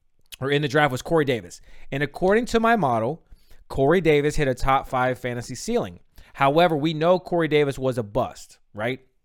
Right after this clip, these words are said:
My new metric has weeded out and eliminated Corey Davis from us wanting to draft him. John Ross did not hit my model. Curtis Samuel did not hit my model.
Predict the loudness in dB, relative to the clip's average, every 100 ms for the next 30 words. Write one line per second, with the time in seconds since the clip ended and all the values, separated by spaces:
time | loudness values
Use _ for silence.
0 | _ _ _ _ _ -20 -20 _ -12 -4
1 | -2 2 2 6 4 4 0 0 0 -2
2 | -2 2 4 4 0 -4 -8 -4 -2 -2
3 | -2 -4 -4 -4 -2 -2 -2 -4 -8 -10
4 | -10 -4 -2 -2 -10 _ _ _ -8 -8
5 | -6 -10 -8 -6 -6 -8 -12 -16 -20 _
6 | _ -20 _ -20 _ _ _ _ -20 -2
7 | 4 4 4 4 4 2 -4 -8 -4 -2
8 | -2 -2 -2 -4 -2 -2 -2 -6 -12 -20
9 | _ _ _ -8 0 0 0 0 2 2
10 | 0 -4 -6 -6 -4 -4 -6 -6 -6 -6
11 | -8 -10 -18